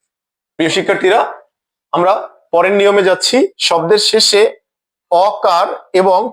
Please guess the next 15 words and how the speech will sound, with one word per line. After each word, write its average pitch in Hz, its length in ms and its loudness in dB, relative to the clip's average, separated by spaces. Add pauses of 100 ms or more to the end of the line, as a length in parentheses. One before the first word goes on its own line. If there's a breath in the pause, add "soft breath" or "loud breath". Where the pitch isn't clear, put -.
(100)
পূর্বে 196 440 2 (760)
অনুস্বর 170 540 0 (120)
বা 160 80 0 (160)
বিসর্গ 196 420 0 (320)
থাকলে 160 420 0 (640)
অ, 180 200 2 (800)
ও 220 100 4 (200)
রূপে 196 220 0 (120)
উচ্চারণ 170 440 0
হয়। 104 200 -2 (260)
আমরা 139 160 0
একটি 156 180 -4
উদাহরণ 180 320 0
দিচ্ছি, 202 300 -2 (1120)
দুঃখ। 175 460 -4